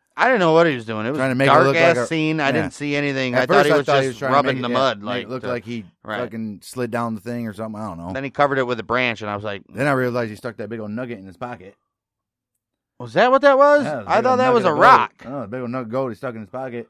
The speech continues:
Speaker 1: Huh.
Speaker 2: And then he picks up his head and slams on the cement, and this, then we see, uh,
Speaker 1: Right.
Speaker 2: Ellsworth in the background.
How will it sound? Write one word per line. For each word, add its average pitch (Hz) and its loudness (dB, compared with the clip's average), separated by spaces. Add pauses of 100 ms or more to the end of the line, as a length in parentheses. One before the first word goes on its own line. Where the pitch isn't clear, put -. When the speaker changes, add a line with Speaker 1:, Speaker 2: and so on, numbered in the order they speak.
(220)
Speaker 1:
Huh. 147 -4 (340)
Speaker 2:
And 95 -8
then 147 0
he 135 -2
picks 117 -6
up 123 -6
his 98 -18
head 131 -4
and 87 -14
slams 220 -8
on 185 0
the 165 -4
cement, 156 -4
and 117 -8
this, 127 -10
then 131 -6
we 113 -8
see, 117 -8
uh, 107 -2
Speaker 1:
Right. 107 -2
Speaker 2:
Ellsworth 110 -4 (600)
in 101 -14
the 98 -14
background. 107 -6